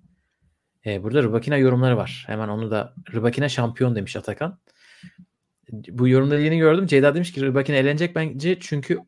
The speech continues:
Iga şampiyon." E, bir önceki yorumunda da demiş ki, "Ostapenko sanki finale gelecekmiş gibi bir hali var." Şimdi şöyle bir durum var. Ostapenko, Świątek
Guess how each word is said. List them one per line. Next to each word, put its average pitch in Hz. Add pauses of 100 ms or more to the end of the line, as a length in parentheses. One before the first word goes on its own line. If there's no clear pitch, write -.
Iga 147
şampiyon." 135 (1400)
E, 117
bir 165
önceki 151
yorumunda 135
da 135
demiş 170
ki, 185
"Ostapenko 143
sanki 143
finale 143
gelecekmiş 131
gibi 131
bir 131
hali 127
var." 170 (760)
Şimdi -
şöyle 120
bir 120
durum 135
var. 175 (340)
Ostapenko, 151
Świątek 139